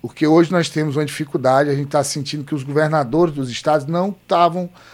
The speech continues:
não estavam com interesse de implementar esse, esse, esse seguro obrigatório, né, que é de competência da União, mas quem arrecada é o Estado. Aí o governo, já que ele tá sacrificando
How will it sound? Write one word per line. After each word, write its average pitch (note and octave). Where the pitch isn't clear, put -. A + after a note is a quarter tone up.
não E3
estavam E3
com F3+
interesse E3+
de -
implementar F3
esse, D#3+
esse, D3+
esse D3
seguro E3
obrigatório, D#3
né, B2+
que -
é D#3+
de C#3+
competência C#3+
da E3+
União, G3+
mas E3+
quem F#3
arrecada D#3
é D#3
o E3
Estado. G2
Aí C#4+
o B3+
governo, F#3+
já F#3
que F#3
ele E3+
tá F3+
sacrificando D#3